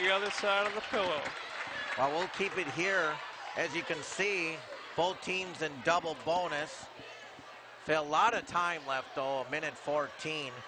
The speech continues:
Speaker 2: You think that Lutheran's gonna apply pressure again up court?
Speaker 1: I think they should. I mean, Christian really hasn't handled it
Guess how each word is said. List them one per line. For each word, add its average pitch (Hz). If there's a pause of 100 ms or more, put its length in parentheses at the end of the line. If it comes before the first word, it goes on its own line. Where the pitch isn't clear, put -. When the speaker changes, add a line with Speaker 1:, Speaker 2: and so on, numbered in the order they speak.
(220)
Speaker 2:
You 127
think 175 (240)
that 170 (180)
Lutheran's 180
gonna 160
apply 160 (100)
pressure 165
again 165
up 151
court? 156 (420)
Speaker 1:
I 214
think 233
they 196
should. 175 (320)
I 170
mean, 180 (720)
Christian 208 (160)
really 196
hasn't 190
handled 185
it 175